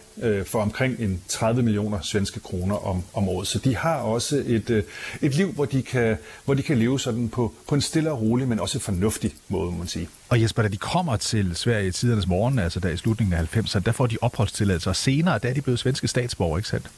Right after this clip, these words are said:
Speaker 1: Lige præcis. Øh, to tusind og ti for, for hustruen og to tusind og tolv for, for manden.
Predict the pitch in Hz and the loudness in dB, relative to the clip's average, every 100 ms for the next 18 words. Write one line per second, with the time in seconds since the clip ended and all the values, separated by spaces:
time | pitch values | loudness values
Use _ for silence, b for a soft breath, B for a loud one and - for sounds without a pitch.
0 | - - - - - - - - - - | -20 -20 -20 -20 -20 -20 -20 -20 -20 -20
1 | - - - - - - - 143 - - | -20 -20 -20 -20 -20 -20 -2 0 2 2
2 | 123 113 - 127 110 104 180 151 160 - | 0 0 0 2 2 2 -2 0 0 0
3 | 131 - 147 - 127 123 104 135 147 151 | -2 0 0 0 -2 0 0 0 0 0
4 | 127 123 104 - 113 - 107 104 - 107 | 0 0 -2 -2 -2 -2 -2 -2 0 -2
5 | 104 - 107 95 87 - 110 87 85 | -2 -2 0 0 -2 -4 -4 -2 -6